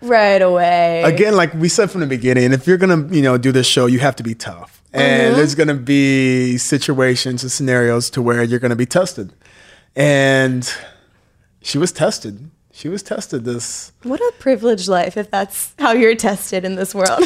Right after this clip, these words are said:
Speaker 1: <laughs> Someone
Speaker 2: Yeah,
Speaker 1: pops your
Speaker 2: but
Speaker 1: bottle of champagne.
Speaker 2: she was very upset about it.
Speaker 1: She was devastated.
Speaker 2: She was.
Speaker 1: Devastated.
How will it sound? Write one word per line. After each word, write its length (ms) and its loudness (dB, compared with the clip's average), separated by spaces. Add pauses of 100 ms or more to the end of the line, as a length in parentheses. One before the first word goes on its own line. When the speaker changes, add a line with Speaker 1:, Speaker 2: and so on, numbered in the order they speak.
(120)
Speaker 1:
<laughs> 100 2
Someone 320 0
Speaker 2:
Yeah, 200 6
Speaker 1:
pops 340 6
your 120 4
Speaker 2:
but 120 4
Speaker 1:
bottle 180 0
of 80 0
champagne. 440 0
Speaker 2:
she 80 4
was 140 0
very 240 4
upset 280 0
about 220 0
it. 20 0
Speaker 1:
She 180 4
was 260 0 (220)
devastated. 920 -2
Speaker 2:
She 100 2
was. 300 4
Speaker 1:
Devastated. 640 -2